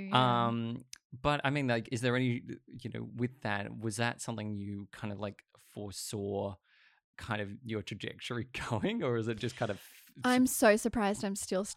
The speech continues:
Speaker 1: still training. I couldn't
Speaker 2: <laughs>
Speaker 1: believe it, to be honest. Um, you know,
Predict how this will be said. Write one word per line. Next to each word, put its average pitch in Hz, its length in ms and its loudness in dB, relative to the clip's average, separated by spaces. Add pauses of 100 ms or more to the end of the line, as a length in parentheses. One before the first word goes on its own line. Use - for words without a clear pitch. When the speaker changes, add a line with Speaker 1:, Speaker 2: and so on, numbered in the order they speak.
(120)
Speaker 1:
still 214 300 0
training. 175 460 -4
I 208 80 2
couldn't 240 320 4
Speaker 2:
<laughs> 233 80 0
Speaker 1:
believe 294 300 10
it, 226 120 0
to 302 100 6
be 240 120 4
honest. 202 360 0 (180)
Um, 202 640 -2 (260)
you 233 100 4
know, 202 260 4